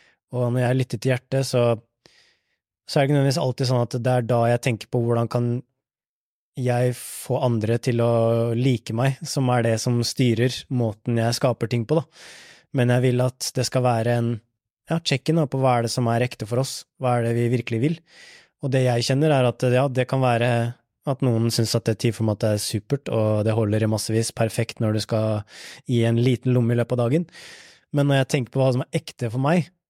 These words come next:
og tenker på hva er det jeg, hvordan er det jeg bruker podcastformatet? For jeg har hørt på podcast i mange, mange år, og jeg er sånn, om en episode er fem minutter eller to timer da, for meg så har egentlig ikke det så mye å si,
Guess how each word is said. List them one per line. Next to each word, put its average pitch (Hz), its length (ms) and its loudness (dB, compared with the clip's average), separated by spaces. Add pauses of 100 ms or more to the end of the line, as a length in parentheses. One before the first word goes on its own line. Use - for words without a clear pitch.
(120)
og 131 140 -4
tenker 135 240 -2
på 135 80 -2
hva 127 140 2
er 123 80 2
det 127 60 2
jeg, 117 440 0
hvordan 143 320 2
er 131 80 4
det 131 80 4
jeg 117 160 0
bruker 123 400 0
podcastformatet? 143 760 0 (140)
For 156 160 -2
jeg 156 80 2
har 143 180 4
hørt 123 140 -2
på 120 80 -6
podcast 120 420 -4
i 123 60 0
mange, 127 280 0
mange 113 220 -2
år, 139 240 0 (640)
og 131 320 0 (320)
jeg 139 240 2
er 147 80 0
sånn, 123 380 0 (100)
om 135 160 0
en 131 140 0
episode 131 340 -2
er 123 380 0 (340)
fem 131 160 0
minutter 135 540 0 (180)
eller 123 460 0 (1120)
to 170 200 2
timer 156 300 4
da, - 40 0 (500)
for 143 120 -2
meg 139 160 2
så 156 140 0
har 135 100 2
egentlig 127 220 -2
ikke 123 100 2
det 120 80 2
så 131 80 -2
mye 123 160 0
å - 20 -2
si, 160 140 0